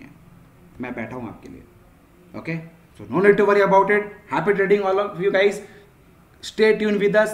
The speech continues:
nine fifteen Telegram में बने रहिएगा और देखते हैं आज कुछ धमाल मचाएं ना मचाएं। Performance और free of cost में मैं कई सारे charts डालता हूँ। कल Nifty,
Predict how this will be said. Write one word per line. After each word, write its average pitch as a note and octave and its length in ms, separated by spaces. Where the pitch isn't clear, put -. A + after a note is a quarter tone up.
nine F3+ 280
fifteen G3+ 520
Telegram F#3 400
में G3 340
बने D3 280
रहिएगा F#3 640
और D3+ 420
देखते E3+ 260
हैं G3+ 80
आज G3 120
कुछ F3+ 200
धमाल C3+ 280
मचाएं C#3+ 380
ना C#3+ 120
मचाएं। C3 320
Performance F3+ 640
और D3 460
free A#3 160
of G3 140
cost F3 180
में E3+ 80
मैं E3 160
कई D#3 120
सारे D3+ 220
charts D3+ 380
डालता D3+ 260
हूँ। D#3 180
कल F3 220
Nifty, E3+ 420